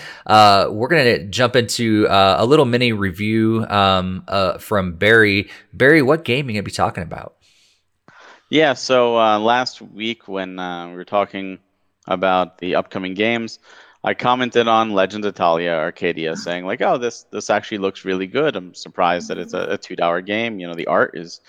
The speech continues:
Speaker 2: is very, very pretty. And, uh, lo and behold,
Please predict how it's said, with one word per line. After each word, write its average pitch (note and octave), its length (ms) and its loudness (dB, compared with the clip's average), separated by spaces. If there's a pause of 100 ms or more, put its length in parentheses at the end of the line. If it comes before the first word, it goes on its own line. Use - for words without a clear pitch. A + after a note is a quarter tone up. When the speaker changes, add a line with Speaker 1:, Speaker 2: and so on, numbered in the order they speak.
(400)
Speaker 2:
is F2+ 380 -10 (160)
very, A2+ 260 2
very E2+ 240 -6
pretty. A#2 440 -2 (440)
And, G2+ 320 -2
uh, G2 380 2 (400)
lo A2 180 2
and C3+ 80 0
behold, A2+ 560 2